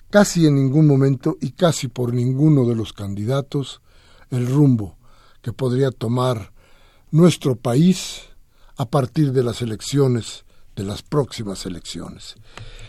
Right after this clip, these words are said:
Entonces, un poco la idea será que nosotros tratemos de darle forma a eso que ya sucedió y que entre sus llamadas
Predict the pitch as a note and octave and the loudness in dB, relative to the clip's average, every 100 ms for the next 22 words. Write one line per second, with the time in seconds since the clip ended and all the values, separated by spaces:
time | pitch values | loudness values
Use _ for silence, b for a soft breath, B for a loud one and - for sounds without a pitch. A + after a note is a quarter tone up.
0 | B B B3+ A#3+ D4+ B3+ C4+ - - - | B B 2 6 6 8 4 4 -4 -2
1 | B3+ B3+ C4 A3+ A3+ G3+ E3+ F#3+ G#3 - | 2 2 2 2 4 6 6 6 6 4
2 | F3+ G3+ - E3 E3 - A3 F#3+ E3 E3+ | 4 4 4 2 2 2 2 2 2 2
3 | D3+ G#3+ F#3 E3+ D#3 F#3 E3 D#3 C#3+ - | 2 2 2 2 6 6 6 2 0 -4
4 | - - - - - F#3 F3+ D#3 D#3 C#3 | -20 -20 -20 -10 6 8 8 6 4 4
5 | C3+ D#3 F3 - A#2 A#2 B2+ D3+ C3+ - | 2 4 2 -2 -6 -4 0 -2 -2 -6
6 | G#2+ C3 D3 C3+ _ - b b b b | -4 0 0 -2 _ -20 b b b b
7 | b b D3+ D3+ C#3+ C3 B2+ A#2+ C#3 A2+ | b b -4 0 2 2 -2 -4 -4 -2
8 | C3+ C#3 E3 D#3 D3 C3+ - - | 0 4 4 6 4 0 -8 -16